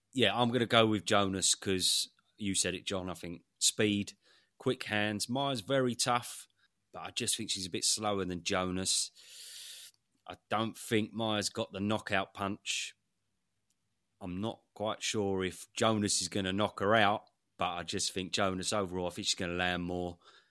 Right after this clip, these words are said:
much quicker, better footwork, and, um, I think it'll be a bit of a slugfest, but I think Jonas will come out with a decision win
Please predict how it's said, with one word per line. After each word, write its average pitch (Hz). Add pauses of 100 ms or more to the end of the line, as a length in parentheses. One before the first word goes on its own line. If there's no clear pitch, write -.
(580)
much 101
quicker, 90
better 95
footwork, 87 (240)
and, 80
um, 80
I 82
think 87
it'll 85
be 95
a 95
bit 120
of 110
a 120
slugfest, 131
but 113
I 101
think 104 (120)
Jonas 113
will 107
come 107
out 104
with 95
a 98
decision 117 (140)
win 85